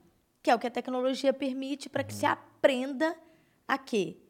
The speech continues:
Speaker 1: A resolver problema, se aprenda a aprender e faça isso em rede,
Speaker 2: Uhum.
Speaker 1: né? Que é como a gente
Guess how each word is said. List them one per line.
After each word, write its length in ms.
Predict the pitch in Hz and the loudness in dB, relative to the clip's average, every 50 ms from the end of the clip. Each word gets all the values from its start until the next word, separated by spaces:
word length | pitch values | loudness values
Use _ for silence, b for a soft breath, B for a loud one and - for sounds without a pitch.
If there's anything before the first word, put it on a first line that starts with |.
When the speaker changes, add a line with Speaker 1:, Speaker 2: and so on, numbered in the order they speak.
| _ _ _ _ _ _ _ _ _ _ | _ _ _ _ _ _ _ _ _ _
Speaker 1:
A 60 | - | -6
resolver 460 | 214 190 208 190 214 202 175 190 226 220 | -4 -4 -4 -4 -4 -6 -4 -4 -6 -4
problema, 640 | - 277 269 220 226 220 214 226 254 269 294 269 - - | -4 -6 -4 -2 -2 -4 -4 -4 -6 -6 -8 -10 -12 -16
se 140 | - - - 247 | -14 -2 0 0
aprenda 400 | - - - 233 254 254 233 233 | 0 0 -2 -4 -2 2 2 2
a 40 | |
aprender 840 | 220 - - 214 214 208 190 175 185 196 214 247 - - - - _ _ | 0 2 -2 -2 -2 -2 0 0 0 2 2 2 0 -2 -16 -20 _ _
e 80 | 240 233 | -8 -6
faça 440 | - - 220 214 233 233 - 254 | 2 4 6 6 4 2 -2 -8
isso 400 | 247 226 214 220 240 240 - - | -6 -6 -8 -10 -12 -12 -10 -8
em 60 | 262 262 | -6 -2
rede, 460 | 220 220 202 196 180 165 156 165 165 b b b b b b - | 2 2 2 2 0 -4 -8 -10 -10 b b b b b b -8
Speaker 2:
Uhum. 180 | 139 135 117 - - | -8 -6 -6 -6 -4
Speaker 1:
né? 180 | 202 214 220 | 0 0 0
Que 300 | 214 208 - - 262 226 | 0 -2 -4 -6 -2 0
é 340 | 202 190 190 202 214 233 269 | 0 0 2 2 2 0 0
como 320 | 285 - - 247 226 226 254 | -2 -4 -4 -4 -2 0 -2
a 60 | 262 | -2
gente 560 | 240 240 240 247 240 - - - 285 302 330 | -2 -4 -6 -8 -8 -10 -10 -8 -8 -8 -10